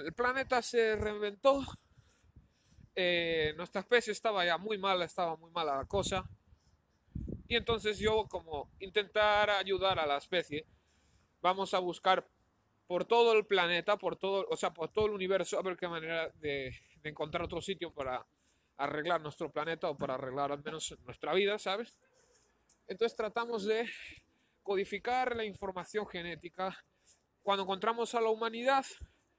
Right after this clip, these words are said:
eh, entonces volvemos a juntar los hidrógenos de Sirius, Alpha Canis Mayor, para volver a reconstruir nuestra especie de Alpha, de Alpha Canis Minor Procyon. Entonces juntamos el código genético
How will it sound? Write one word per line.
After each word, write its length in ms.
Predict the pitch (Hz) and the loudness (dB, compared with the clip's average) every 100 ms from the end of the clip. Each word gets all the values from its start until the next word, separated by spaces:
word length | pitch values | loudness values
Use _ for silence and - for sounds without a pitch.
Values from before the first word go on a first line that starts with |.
| _ _ _ _ _ _ | _ _ _ _ _ _
eh, 260 | 185 180 170 | 2 4 4
entonces 380 | 170 214 - - _ - | 2 0 -2 -8 _ -6
volvemos 520 | 185 196 226 233 208 | 2 4 4 4 0
a 60 | 202 | -2
juntar 420 | - 185 214 214 | -4 -2 2 4
los 320 | 190 175 - | 2 0 0
hidrógenos 600 | 214 196 214 214 214 208 | 2 2 2 0 -2 -2
de 100 | 196 | -2
Sirius, 480 | 190 233 208 240 - - _ | -2 -4 -6 -8 -10 -18 _
Alpha 320 | - 170 185 175 | -4 -2 -2 -2
Canis 320 | 190 190 185 | -4 -4 -4
Mayor, 420 | 185 190 208 208 _ _ _ _ _ _ _ | 0 2 0 -4 _ _ _ _ _ _ _
para 220 | - 185 | 6 8
volver 220 | 185 185 208 | 10 8 6
a 40 | |
reconstruir 540 | 208 196 214 - 226 | 4 4 2 4 4
nuestra 280 | 220 208 214 | 4 2 0
especie 380 | 202 220 202 220 | 4 4 4 2
de 160 | 196 175 | 2 2
Alpha, 340 | 180 - - - | 2 -2 -10 -2
de 280 | 175 170 | 0 4
Alpha 580 | 175 185 208 190 180 156 - | 2 2 4 4 4 0 -2
Canis 340 | 196 196 190 190 | 0 0 -2 -4
Minor 340 | 202 185 175 | -4 -2 -2
Procyon. 580 | 180 160 175 226 214 151 _ _ _ _ _ _ | -2 -4 0 2 0 -2 _ _ _ _ _ _
Entonces 340 | 214 208 247 220 | -2 0 -2 -4
juntamos 560 | 220 208 233 226 208 | -8 0 0 2 0
el 100 | 202 | 0
código 340 | 208 208 202 196 | 2 0 0 -2
genético 640 | 185 185 170 165 165 | -2 -2 -2 -4 -6